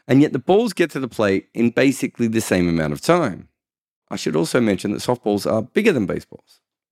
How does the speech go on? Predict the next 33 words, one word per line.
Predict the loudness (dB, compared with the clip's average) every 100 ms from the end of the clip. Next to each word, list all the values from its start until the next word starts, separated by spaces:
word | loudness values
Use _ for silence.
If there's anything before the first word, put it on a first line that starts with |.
| _
So | 0 4
you're | 6 6
now | 4 2
thinking, | 0 -4 -2 -2
"Well, | -2
wait | 0 0
a | 0
minute, | -4 -6 -6
if | -2
they | 0
go | 2 2
at | 0
the | -2
same | 0 0 0
speed | 0 2 2 2 -2
and | -4
they're | 0
bigger, | 0 0 -2 -6 _ _ -4
how | 2 2 2
is | 0
it | -2
all | -2 0
these | 0 0
guys | -2 -8 -6 -8
missed | -8 -8 -12 -8
Jenny | -6 -6
Finch's | -8 -12 -8 -10
deliveries?" | 0 2 2 0 -4 -16 -20 _ _ _ _ _ _
It's | 0 0 2
all | 4 4 2
about | -2 0 -2 -4 -2
her | 0 2
mechanics. | 0 -2 -4 -2 -2 -4 _ -20